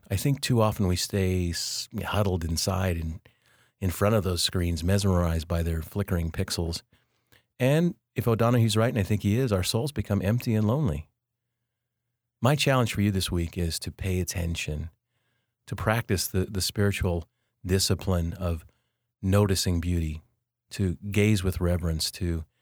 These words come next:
see with humble eyes, and to let God speak love to you in the beauty of creation. So get outside. One practice, uh, that I do is to keep a beauty journal. So when I encounter beauty, I, I write it down.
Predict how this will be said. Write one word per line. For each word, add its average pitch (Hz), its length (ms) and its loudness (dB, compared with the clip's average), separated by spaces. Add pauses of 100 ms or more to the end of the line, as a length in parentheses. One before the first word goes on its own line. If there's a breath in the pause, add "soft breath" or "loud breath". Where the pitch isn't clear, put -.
(380)
see - 240 0
with 107 180 2
humble 104 340 2
eyes, 85 500 -2
and 90 300 2
to - 80 -4
let 117 200 -2
God 120 240 0
speak - 360 -4
love 95 220 2
to - 120 -4
you 82 240 2
in 85 200 0
the 85 60 0
beauty 95 320 0
of 92 120 0
creation. - 580 -4 (760)
So 87 440 -2 (240)
get 107 180 -4
outside. 113 560 -4 (1500)
One 131 160 4
practice, 107 500 2 (140)
uh, 98 340 2
that 110 160 2
I 90 140 2
do 98 240 2
is 90 160 0
to - 80 -6
keep 101 260 -2
a 95 100 0
beauty 90 320 0
journal. 92 480 0
So 90 320 0 (420 soft breath)
when 110 120 2
I 101 60 6
encounter 98 420 2
beauty, 98 320 2
I, 85 220 0
I 90 100 0
write 87 240 0
it 90 120 -4
down. 92 380 0